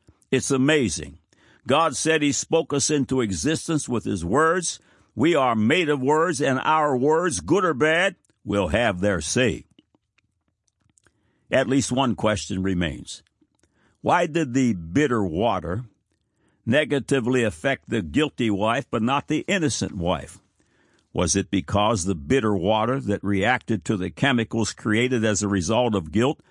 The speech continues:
reacted differently to the chemicals or lack thereof in the body of the innocent?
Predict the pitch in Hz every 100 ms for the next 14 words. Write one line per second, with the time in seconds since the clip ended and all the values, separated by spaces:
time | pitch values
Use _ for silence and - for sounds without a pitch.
0 | - _ _ _ _ _ _ _ - 110
1 | 113 139 - 123 95 76 147 - - 135
2 | - 127 113 - 147 143 135 147 156 113
3 | 101 120 143 - 127 127 147 117 110 95
4 | 120 135 117 107 101 - 135 165 - 208